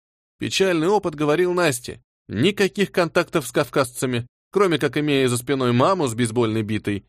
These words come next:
и государство с репрессивным аппаратом. Иначе беда. Но было уже поздно. Настю заметили, засуетились, показывая на неё пальцами,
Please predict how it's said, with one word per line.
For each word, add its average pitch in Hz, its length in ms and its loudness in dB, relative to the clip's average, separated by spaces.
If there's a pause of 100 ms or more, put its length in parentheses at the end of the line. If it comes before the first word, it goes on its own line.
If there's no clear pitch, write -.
и 175 100 -2
государство 127 720 0
с - 80 -4
репрессивным 139 640 0
аппаратом. 110 580 -2 (220)
Иначе 110 460 0
беда. 110 420 0 (1120)
Но 139 140 2
было 208 160 6
уже 202 160 2
поздно. 127 440 0 (440)
Настю 160 480 0
заметили, 160 760 0
засуетились, 143 800 0
показывая 123 500 2
на 120 80 0
неё 123 240 2
пальцами, 143 640 0